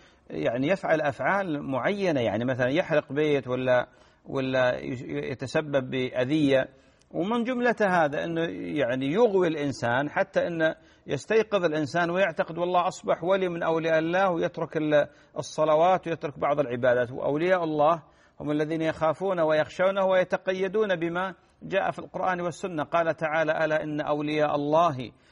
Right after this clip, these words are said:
لا خوف عليهم ولا هم يحزنون الذين آمنوا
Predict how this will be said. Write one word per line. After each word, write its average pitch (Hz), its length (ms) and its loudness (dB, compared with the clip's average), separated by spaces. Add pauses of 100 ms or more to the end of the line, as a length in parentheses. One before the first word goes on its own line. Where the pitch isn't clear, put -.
(140)
لا 151 320 2
خوف 220 340 0
عليهم 170 580 -2
ولا 160 180 2
هم 147 220 -2
يحزنون 139 560 -4
الذين 143 400 -2
آمنوا 170 640 -2